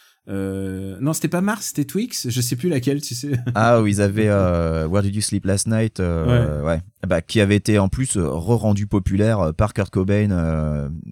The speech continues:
Speaker 2: parce qu'il la, il la joue dans l'Unplugged in New York, donc, euh.
Speaker 1: Moi, à chaque fois que j'entends une chanson de, alors, c'est, euh, on sort du, du, on peut pas dire que <laughs> Kurt Cobain, ce n'est pas un One Hit Wonder, mais à chaque fois que j'entends du Kurt Cobain dans des pubs, ça me fait mal au cœur, quoi. Parce
Speaker 2: Ah bah.
Speaker 1: que j'ai l'impression que ça fait un, c'est antithèse de sa life.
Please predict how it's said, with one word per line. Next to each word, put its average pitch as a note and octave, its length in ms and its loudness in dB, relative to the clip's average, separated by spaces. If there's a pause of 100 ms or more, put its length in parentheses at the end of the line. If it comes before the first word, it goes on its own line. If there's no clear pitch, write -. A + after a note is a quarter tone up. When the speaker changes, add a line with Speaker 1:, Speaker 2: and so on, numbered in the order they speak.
(100)
Speaker 2:
parce E2+ 180 -4
qu'il F2+ 200 0
la, D#2+ 320 2
il E2+ 100 0
la D#2+ 100 2
joue E2+ 180 -2
dans E2+ 100 0
l'Unplugged D#2+ 340 -2
in E2 100 -2
New D#2 120 -2
York, E2+ 240 -4
donc, C2 180 -10
euh. - 160 -12
Speaker 1:
Moi, C#3+ 160 -4
à D3+ 60 -6
chaque D#3 180 -2
fois F#3+ 140 -2
que D#3 40 -4
j'entends C#3+ 220 -2
une C3 100 -2
chanson B2+ 240 -6
de, - 140 -14
alors, A#2 260 0
c'est, F#2 280 -8
euh, G2 320 -8 (240)
on G#2+ 80 -6
sort A2 260 0
du, G2+ 300 2
du, G#2 200 0 (260)
on - 20 -20
peut A#2 100 2
pas B2+ 120 4
dire A#2 180 0
que A#2+ 80 4
<laughs> B2+ 680 2
Kurt C3 160 0
Cobain, C3+ 240 4
ce B2 100 -2
n'est A2+ 60 2
pas A#2+ 200 2
un C#3 220 4
One C3+ 160 4
Hit C3+ 120 -2
Wonder, D3+ 200 2
mais A#2+ 140 2 (240)
à A#2 60 -6
chaque B2 160 -2
fois D3 80 2
que C3 60 4
j'entends C3 200 0
du A#2+ 120 0
Kurt B2 180 -4
Cobain B2 220 2
dans A#2 120 2
des A2 140 2
pubs, B2+ 260 -4
ça - 160 -8
me G2 60 -8
fait G#2 100 -6
mal A2 200 0
au G#2+ 60 2
cœur, F#2+ 280 -2
quoi. F#2 160 -8 (260)
Parce E2 120 -2
Speaker 2:
Ah - 20 -2
bah. - 80 4
Speaker 1:
que - 40 6
j'ai A#2 60 2
l'impression A#2+ 300 0
que A#2+ 80 -2
ça B2 80 0
fait A#2+ 160 0
un, G#2+ 240 2 (200)
c'est C3+ 200 -4
antithèse C3+ 500 0
de B2+ 80 2
sa B2 160 0
life. G#2 320 -6